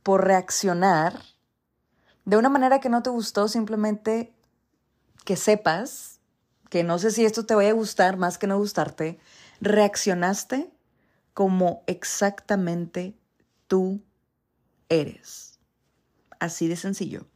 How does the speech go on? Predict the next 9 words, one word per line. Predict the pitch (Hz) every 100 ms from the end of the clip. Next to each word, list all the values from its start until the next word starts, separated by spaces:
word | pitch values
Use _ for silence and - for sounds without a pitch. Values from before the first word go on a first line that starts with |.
| - _ _
No | 185 185
es | 190
algo | 196 202
malo | 196 180 175 202
ni | 233
bueno, | 240 170 165 240 - _ _ _ _ _ _ _ _ _ _ _ -
simplemente | - 180 190 196 180 175 202 214 _
es | - 147
eso. | 226 -